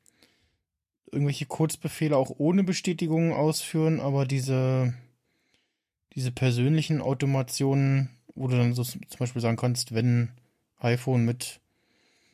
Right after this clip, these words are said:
Bluetooth verbunden, äh, führe,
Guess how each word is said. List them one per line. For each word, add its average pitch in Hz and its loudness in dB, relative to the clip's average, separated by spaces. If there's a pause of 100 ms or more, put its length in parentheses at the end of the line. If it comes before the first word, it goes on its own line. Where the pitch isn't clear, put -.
(640)
Bluetooth 139 2
verbunden, 123 4 (1160)
äh, 113 0
führe, 110 0